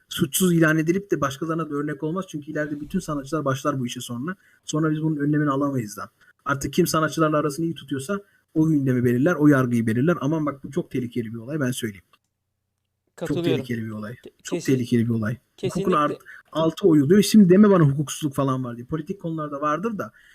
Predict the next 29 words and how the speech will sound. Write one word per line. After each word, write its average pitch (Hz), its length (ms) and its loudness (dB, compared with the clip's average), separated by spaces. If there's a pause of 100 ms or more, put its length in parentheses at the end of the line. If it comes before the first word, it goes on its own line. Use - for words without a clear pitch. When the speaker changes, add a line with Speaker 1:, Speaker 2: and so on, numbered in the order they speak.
(120)
Speaker 1:
Yani 135 120 -6 (100)
az 185 180 0
biraz 196 180 4
olan 196 240 0
da 190 80 -2
kaybetmek 185 520 -2
de 175 60 2
bir 151 120 -2
absürtlük 151 440 -8
geliyor 123 260 2
bana. 107 180 -12 (500)
Speaker 2:
Aynen, 175 300 -4
kesinlikle 208 440 -10
katılıyorum. 190 420 -8
İnsanların 190 460 -8
hayatlarını 175 640 -8
karartmak 170 600 -8
pahasına. 135 320 -8 (140)
Suçlu - 680 -12
olabilir, 180 560 -8
olmayabilir. 175 680 -8
Bunun 180 160 -12
kararını 175 640 -6 (260)
sen, 180 420 -8
ben 185 240 -4
ya 165 140 -10
da 185 120 -4
işte 190 260 -2
Speaker 1:
Versin. 262 300 -4